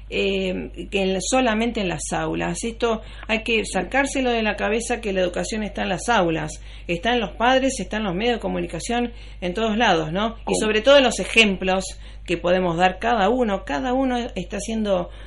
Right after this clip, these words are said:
Speaker 1: como dice Favaloro, educador, educando.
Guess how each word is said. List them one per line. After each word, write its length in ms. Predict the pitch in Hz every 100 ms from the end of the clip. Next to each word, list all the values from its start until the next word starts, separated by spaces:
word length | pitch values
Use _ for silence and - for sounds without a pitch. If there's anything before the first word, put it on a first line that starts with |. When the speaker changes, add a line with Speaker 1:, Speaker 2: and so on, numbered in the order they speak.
| -
Speaker 1:
como 280 | 190 185 180
dice 580 | 196 - 190 175 170 165
Favaloro, 540 | 180 175 185 226 233
educador, 600 | 190 180 175 185 220 156 - -
educando. 520 | 175 175 214 165 151